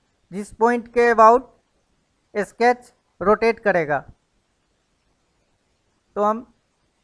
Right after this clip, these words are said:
इस कॉर्नर वाले पॉइंट को सिलेक्ट करेंगे। उसके बाद आप एंगल टाइप कीजिए, जैसे हम फ़ोर्टी फ़ाइव डिग्री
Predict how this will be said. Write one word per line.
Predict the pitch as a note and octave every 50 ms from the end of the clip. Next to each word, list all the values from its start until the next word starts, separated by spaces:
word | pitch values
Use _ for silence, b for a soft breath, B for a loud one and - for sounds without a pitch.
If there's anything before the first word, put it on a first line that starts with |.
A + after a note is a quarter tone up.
| _ _ _ _ _ _ _ _ _ -
इस | A#3+ A#3+ A3+ -
कॉर्नर | _ - G#3+ G#3+ G3+ G#3 G#3+ G#3+ A3
वाले | A3 G#3 G#3 A3 A3
पॉइंट | - - G#3 G#3 G#3+ G#3 -
को | - A3 G#3+
सिलेक्ट | - G#3+ G3 G3 G3+ - - -
करेंगे। | G#3+ G#3 G#3+ G#3 G#3 G#3+ A#3 C#4 - _ _ _ _ _ _ _ -
उसके | F#3+ F3 - - G#3+
बाद | G#3+ A3 A3 G#3+
आप | A3 A3 G#3+ -
एंगल | - G#3+ G#3 G3+ G#3+ G#3+
टाइप | G#3+ G3+ G3 G3 F#3 - -
कीजिए, | F3 E3 D3 C#3+ D3 C#3 C3+ - - _ _ _ _ _ -
जैसे | D#3+ F3+ F#3 - G#3
हम | G#3 G#3+ G#3+ - _ _ _
फ़ोर्टी | - F3+ F#3+ - - G#3
फ़ाइव | G3+ - F#3+ G3 G#3 G3
डिग्री | G3 F#3+ G3 G3 G3+ A3 A#3+